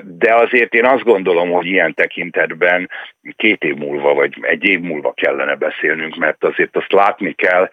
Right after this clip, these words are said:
hogy Oroszország gazdasága sem, mm, olyan tökéletesen működő, tehát amit, amit most látunk az orosz növekedés, az egy hadigazdálkodás. Ez azt jelenti egyébként, hogy tankokat és egyéb dolgokat termelnek,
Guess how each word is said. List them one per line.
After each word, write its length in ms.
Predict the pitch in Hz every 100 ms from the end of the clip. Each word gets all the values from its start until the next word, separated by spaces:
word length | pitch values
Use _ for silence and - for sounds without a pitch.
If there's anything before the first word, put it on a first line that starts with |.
| - - - -
hogy 180 | - -
Oroszország 880 | 120 135 - - - - 76 76 -
gazdasága 840 | - 80 80 78 78 78 69 73
sem, 300 | 73 76 76
mm, 880 | 76 76 - 78 76 76 73 - 80
olyan 560 | 73 71 69 71 71 _ _ _
tökéletesen 720 | - - 69 71 71 - -
működő, 520 | 87 95 101 90 95 - - -
tehát 340 | - 82 82 -
amit, 540 | - 107 104 101 - -
amit 380 | - 101 101 95
most 360 | 101 117 - -
látunk 540 | 104 90 - 87 80
az 120 | 82
orosz 280 | 87 87 80
növekedés, 680 | 87 92 87 107 98 98 87
az 100 | 90
egy 120 | 87
hadigazdálkodás. 1080 | - - - - 67 - - - - - -
Ez 120 | 80
azt 220 | 85 -
jelenti 420 | 90 98 92 90
egyébként, 500 | 85 85 85 - 82 - - -
hogy 200 | - - -
tankokat 680 | - 95 87 - - 80 82
és 140 | 78
egyéb 320 | 82 73 69
dolgokat 520 | 76 71 73 - - -
termelnek, 920 | 98 98 107 107 110 110 113 -